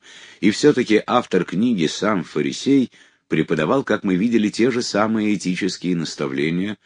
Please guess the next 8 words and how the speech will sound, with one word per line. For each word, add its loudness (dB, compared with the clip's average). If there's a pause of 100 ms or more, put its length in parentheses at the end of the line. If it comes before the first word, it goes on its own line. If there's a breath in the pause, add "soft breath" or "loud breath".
(200)
которые -2
мы 0
считаем -2
наиболее 0
характерными -4
для -6
проповедей -6
Христа. -8